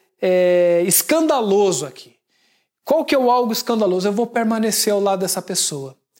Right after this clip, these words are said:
Eu vou ficar ao lado dela. Nós vamos abrir a porta pra pessoas que pensam e são diferentes de nós.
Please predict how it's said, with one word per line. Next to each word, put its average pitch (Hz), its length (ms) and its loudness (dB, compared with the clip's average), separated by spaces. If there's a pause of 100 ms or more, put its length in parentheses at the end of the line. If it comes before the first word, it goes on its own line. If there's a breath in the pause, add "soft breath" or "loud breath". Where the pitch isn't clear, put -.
(260 soft breath)
Eu 247 60 -2
vou 285 140 2
ficar 269 260 -2
ao 254 100 0
lado 247 200 -2
dela. 185 400 0 (200 loud breath)
Nós 254 240 2
vamos 285 220 2
abrir 269 320 2
a 254 80 2
porta 226 340 0
pra 226 140 -4
pessoas 220 460 0
que - 120 -4
pensam 226 480 0
e 208 60 0
são 277 300 2
diferentes 196 460 -4
de 160 120 -6
nós. 120 500 -4